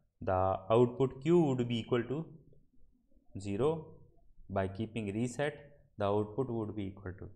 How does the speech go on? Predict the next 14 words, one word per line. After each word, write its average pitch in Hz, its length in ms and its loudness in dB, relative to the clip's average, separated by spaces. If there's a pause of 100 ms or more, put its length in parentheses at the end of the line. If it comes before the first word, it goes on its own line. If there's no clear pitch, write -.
(420)
Q 131 160 4
would 110 280 2
be 101 140 -2
equal 95 300 -4
to 87 120 -8
zero, 139 560 0 (420)
and 95 320 -2
when 107 300 -2
this 127 220 0
is 147 180 2
equal 131 240 2
to 123 160 0
zero, 101 480 2 (1300)
uh, 95 400 4